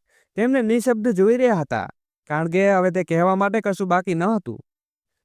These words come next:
માતા તો સન્માન અને ન્યાય. અમ્માજીના પતિ તેમના નીચે એક ઓરડો બનાવી દીધો હતો અને કહ્યું હતું,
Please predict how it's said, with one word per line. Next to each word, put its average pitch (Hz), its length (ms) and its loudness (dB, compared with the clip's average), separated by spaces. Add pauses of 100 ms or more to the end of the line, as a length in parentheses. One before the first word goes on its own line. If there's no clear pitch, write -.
(100)
માતા 143 300 0
તો 196 200 2
સન્માન 202 420 0
અને 202 180 0
ન્યાય. 175 360 0 (640)
અમ્માજીના 247 460 0
પતિ 214 280 -2
તેમના 226 320 0
નીચે 214 380 0
એક 208 100 -4
ઓરડો 208 280 2
બનાવી 185 340 0
દીધો 165 320 0
હતો 120 260 -8 (320)
અને 156 200 -2
કહ્યું 170 340 2
હતું, 113 240 -10